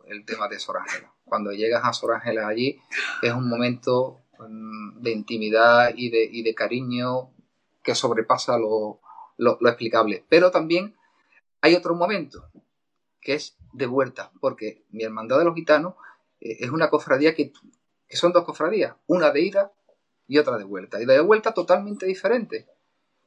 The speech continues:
Cuando se llega a la plaza de, de San Pedro y ha cambiado el público en general, donde hay personas mayores, los niños con los carritos, las caras lavadas que se ven por la mañana y las cansadas después de toda la noche.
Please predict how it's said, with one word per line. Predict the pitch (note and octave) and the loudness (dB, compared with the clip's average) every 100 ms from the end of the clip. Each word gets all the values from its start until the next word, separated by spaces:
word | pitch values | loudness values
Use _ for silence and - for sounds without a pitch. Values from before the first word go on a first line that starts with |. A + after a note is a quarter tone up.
| _ | _
Cuando | C3+ A#2+ A2+ | 2 2 -2
se | - G#2 | -8 -6
llega | A#2 D#3+ | -2 0
a | F#3 | 0
la | F3+ | -2
plaza | - E3+ - F#3 | -4 -6 -6 -10
de, | D#3+ D#3 D#3 - _ _ _ - | -8 -8 -10 -20 _ _ _ -6
de | C3 C#3+ | -2 -2
San | D3 C#3 C3+ | -2 -8 -10
Pedro | F#2+ - - _ _ _ _ _ _ _ _ _ _ _ _ _ _ | -14 -14 -20 _ _ _ _ _ _ _ _ _ _ _ _ _ _
y | - C3+ | -2 0
ha | |
cambiado | D3+ F3 D#3+ D#3 D#3+ | 2 0 2 2 0
el | |
público | D#3+ E3+ F3 E3 D3+ D#3+ D3 _ _ - | -2 -6 -4 -4 -4 -4 -6 _ _ -12
en | C3+ | -12
general, | C3 D3+ C3+ C3+ - - - - _ _ | -4 -2 4 4 4 0 -20 -20 _ _
donde | A#2 A2+ A2 | -10 -6 -6
hay | C3 | -6
personas | B2 - A#2+ A#2+ | -8 -8 -10 -8
mayores, | B2 A2+ A#2 - _ _ _ | -6 -4 -6 -8 _ _ _
los | C3 G#2+ | -16 -14
niños | A2+ B2 | -8 -6
con | B2 A#2 | -4 -4
los | A2+ | -4
carritos, | A#2+ G#2+ G#2+ - F#2 _ _ _ - | -6 -6 -8 -10 -14 _ _ _ -2
las | A2 | -2
caras | - A#2+ A#2+ B2 | -2 -2 -2 0
lavadas | A#2 B2 B2+ | 2 2 2
que | |
se | - | -6
ven | A#2 B2 | -10 -8
por | B2 | -8
la | A#2 | -8
mañana | A2+ G#2+ B2 C3+ C#3+ - | -10 -10 -6 -4 -4 -6
y | B2+ | -8
las | G#2+ | -8
cansadas | - G#2+ G#2 - G2+ G#2 | -8 -12 -10 -6 -4 -4
después | - - B2+ | -10 -6 -4
de | B2+ | -2
toda | C3 A#2+ | -2 -2
la | G#2 | -4
noche. | A2+ - F2+ | -12 -14 -16